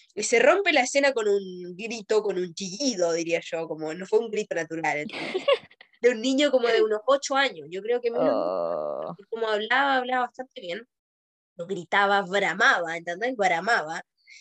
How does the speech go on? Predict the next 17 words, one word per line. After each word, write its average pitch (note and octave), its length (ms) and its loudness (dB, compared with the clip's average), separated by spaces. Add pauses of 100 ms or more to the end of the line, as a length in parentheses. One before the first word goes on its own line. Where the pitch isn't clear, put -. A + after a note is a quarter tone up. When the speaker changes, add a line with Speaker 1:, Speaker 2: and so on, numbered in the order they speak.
Speaker 2:
Lo G#3 120 4
estaban B3 360 6
matando. A#3+ 580 6
<laughs> C4+ 360 0
Speaker 1:
Literalmente, C4+ 640 2
y - 100 -16
ni A#3+ 80 -6
siquiera C4 300 2
había D#4+ 120 2
entrado D4 280 2
al D#4 140 0
va-, D4+ 120 -2
al C4 80 -6
vacunatorio, A#3 500 -2
como G3 220 -6
que F#3+ 80 -12
li-, F#3 200 -10